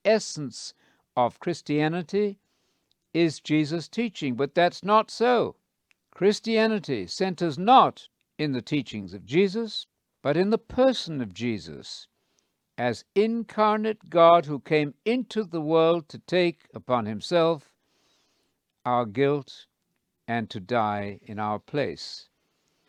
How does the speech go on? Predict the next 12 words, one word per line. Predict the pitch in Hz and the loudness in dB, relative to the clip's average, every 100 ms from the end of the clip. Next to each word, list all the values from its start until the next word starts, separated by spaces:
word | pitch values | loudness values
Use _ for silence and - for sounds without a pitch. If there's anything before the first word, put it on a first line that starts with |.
| _ _ _ - | _ _ _ -14
That's | 73 - | -14 -14
a | |
quotation | 101 113 104 151 151 139 170 156 | -12 -8 0 2 2 0 -12 -16
from | - 110 | -14 -8
Doctor | 107 107 - | -4 -6 -6
James | 90 139 135 127 | -4 0 0 -4
Kennedy | - 160 151 147 156 156 151 _ _ _ _ _ _ _ _ _ - | -4 -4 -2 -4 -4 -4 -10 _ _ _ _ _ _ _ _ _ -6
in | 151 | -2
an | 147 139 | -2 -2
article | 143 135 - - 117 | 0 0 -2 -8 -6
entitled | 110 107 120 110 98 98 | -6 -2 0 0 -4 -10
How | - 170 170 175 175 | -2 2 4 2 0